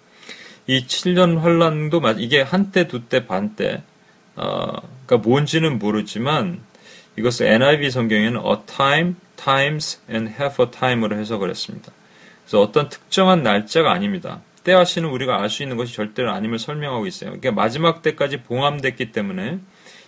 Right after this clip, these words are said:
이 한때, 두때, 반때를 지난다고 왜 그렇게 하셨을까? 이것을 특정 날로 보는 것이 아니라 이것을 구속의 여정으로 우리는 봐야 된다고 생각합니다.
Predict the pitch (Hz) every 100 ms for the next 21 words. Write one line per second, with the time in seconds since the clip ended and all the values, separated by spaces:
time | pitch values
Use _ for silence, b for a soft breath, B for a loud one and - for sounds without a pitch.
0 | B 123 175 190 185 165 156 151 131 107
1 | 113 117 135 120 120 117 117 113 113 110
2 | 147 127 - 117 113 107 - - - -
3 | B B B B B 127 139 127 - _
4 | - 202 160 117 98 110 165 175 175 175
5 | 160 131 - 127 117 117 156 113 92 135
6 | 139 87 - B B B B 120 120 131
7 | 120 120 120 151 160 123 117 135 123 120
8 | 147 156 117 110 113 110 - 92 113 123
9 | 110 101 - 127 - 87 - -